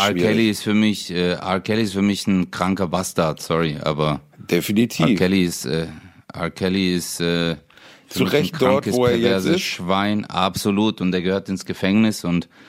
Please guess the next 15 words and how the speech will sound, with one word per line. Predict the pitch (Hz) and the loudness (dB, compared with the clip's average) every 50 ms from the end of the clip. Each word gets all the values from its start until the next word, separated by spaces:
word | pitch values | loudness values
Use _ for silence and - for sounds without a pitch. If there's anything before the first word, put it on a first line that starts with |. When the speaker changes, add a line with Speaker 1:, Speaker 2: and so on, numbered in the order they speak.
| - - - _ _ | -20 -20 -20 _ _
Speaker 2:
der | - 82 | -4 -2
gehört | 82 90 90 92 95 - | 0 2 2 2 2 2
auch | 95 87 87 | 0 0 0
nicht | 92 87 - - | -2 -4 -2 0
mehr | 87 82 | -2 0
raus. | 80 85 90 92 90 | 2 2 0 0 0
Das | - - 80 - | -2 -4 -4 -2
ist | 95 87 - | -2 -2 0
ein | 95 92 | 2 4
menschenverachtendes | 92 98 104 98 - - 104 - - 101 - - 101 - - - 95 90 90 - - | 4 4 2 0 0 -2 -2 0 0 -2 -2 -2 -4 -4 -2 -2 0 0 0 0 2
Monster. | 92 92 101 110 113 - - - 117 117 120 117 - - - - - - - - _ _ - - | 2 4 4 2 0 0 0 0 0 0 0 -2 -6 -14 -20 -20 -20 -20 -20 -20 _ _ -12 -6
Und, | - 90 92 90 90 90 90 82 - - | -4 -2 0 0 0 0 -2 -4 -4 -4
äh, | 90 85 85 85 85 85 | -4 -4 -2 -2 -2 -2
nach | 90 90 85 - | -4 -4 -6 -6
diesen | - 101 92 87 92 92 90 85 78 | -8 -6 -4 -2 -2 -2 -2 -4 -6